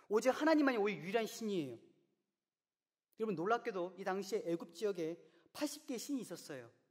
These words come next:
근데 그 팔십 개 신 중에서 오늘 이 열 가지 재앙에 다 신들이 포함돼요. 근데 하나님께서는 그 열 가지 재앙, 그러니까 그 애굽 신들이, 애굽 사람들이 섬기는 그 신들로 애굽을 심판해요.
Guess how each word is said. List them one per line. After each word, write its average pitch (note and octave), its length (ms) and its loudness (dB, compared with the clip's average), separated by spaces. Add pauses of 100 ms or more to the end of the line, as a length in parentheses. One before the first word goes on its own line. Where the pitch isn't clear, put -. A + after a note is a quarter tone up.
(300)
근데 G#3+ 100 -6
그 C4 80 0
팔십 D4+ 300 -2
개 D4 100 0
신 D4 200 -4
중에서 C#4 760 2
오늘 A3+ 200 0
이 G#3 280 -4
열 F3+ 180 6
가지 A#3+ 220 2
재앙에 G3 360 -2
다 F3 120 -6
신들이 C#4 300 -4
포함돼요. F3+ 560 -4 (340)
근데 A3 140 4
하나님께서는 D4 520 4
그 G#3+ 440 2 (280)
열 G3+ 180 8
가지 B3 240 4
재앙, E3+ 320 0 (160)
그러니까 - 120 2 (120)
그 F#3+ 60 0
애굽 G#3 260 2
신들이, C4+ 400 -2
애굽 F#3+ 240 2
사람들이 B3 260 0
섬기는 D#4+ 320 2
그 G#3+ 80 -6
신들로 D#4 600 2 (160)
애굽을 A#3 340 4
심판해요. B3 600 -2